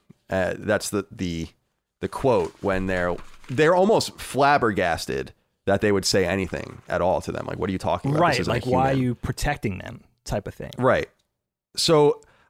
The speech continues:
Speaker 1: I, I, and I like the, the idea of getting personnel, like,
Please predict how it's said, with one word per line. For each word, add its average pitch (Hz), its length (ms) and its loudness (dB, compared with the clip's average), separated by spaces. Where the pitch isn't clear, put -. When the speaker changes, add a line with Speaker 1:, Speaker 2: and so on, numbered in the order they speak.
Speaker 1:
I, 131 160 2
I, 156 120 2
and 165 180 4
I 156 80 6
like 214 240 2
the, 165 140 2
the 123 180 0
idea 120 300 4
of 101 60 -4
getting 110 220 2
personnel, 113 500 0
like, 95 280 0